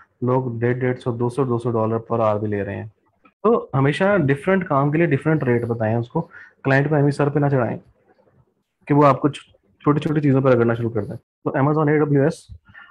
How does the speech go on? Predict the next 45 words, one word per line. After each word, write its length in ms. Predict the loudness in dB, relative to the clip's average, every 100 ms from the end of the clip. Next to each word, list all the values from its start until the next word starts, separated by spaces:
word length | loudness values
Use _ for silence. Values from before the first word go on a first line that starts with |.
| -20 _ -2
अम, 540 | 2 2 2 0 -4 -12 -4
तो 60 | 2
Amazon 300 | 4 4 2
एडब्ल्यूएस 440 | 2 2 4 2
के 100 | 2
लिए 60 | 0
मैंने 140 | 2
उसको 140 | 0 -2
एक 100 | -2
separate 380 | -2 0 -2 0
rate 220 | -4 -4
दिया। 280 | -8 -8 -10 _ _ _ -8
उसने 160 | 0
मुझे 120 | 2 2
पूछा 320 | 0 -2 -4 -4 -14 -20 -8
कि 60 | -2
"Amazon 260 | 2 4 2
एडब्ल्यूएस 580 | 2 2 0 0 0
का 80 | -2
कितना 220 | -6 -2
लोगे?" 260 | 0 0 -2
तो 120 | -4
मैंने 180 | -2 -2
कहा, 200 | -2 -4
"इतना 240 | -4 -4
लूँगा।" 300 | -4 -6 -8 -12 -18 _ _ _ _ -4
तो 60 |
Amazon 320 | 0 0 0 0
एडब्ल्यूएस 640 | 0 0 0 0 -4 -8
का 80 | -6
फिर 180 | -2 -2
अलग 280 | 0 0 0
rate 220 | -2 -4
है। 100 | -10 _ _ _ _ _ _ _ _ _ _ _ _
तो 300 | 0 0 -6 _ _
आपको 260 | 0 2 0
client 300 | 2 2 2
को 80 | 0
बताना 260 | 0 0
पड़ता 260 | 0 -2 0
है, 60 | 0
"यार, 100 | 2
ये 120 | 2
वो 180 | 4 2
आ-, 160 | 2